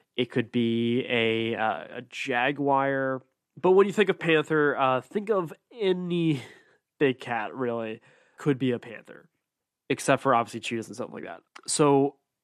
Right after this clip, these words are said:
this zookeeper is saying that, hey, this paw print, yes, it's too big to be a domestic cat, but it's way too small to be a panther. So it could be a lynx. It could be something like that. Um, he believes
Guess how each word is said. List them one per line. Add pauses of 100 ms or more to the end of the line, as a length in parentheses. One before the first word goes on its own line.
(220)
this
zookeeper
is
saying
that,
hey,
this
paw
print,
yes,
it's
too
big
to
be
a
domestic
cat,
but
it's
way
too
small (380)
to
be
a
panther. (240)
So
it
could
be
a
lynx.
It
could
be
something
like
that. (100)
Um, (400)
he
believes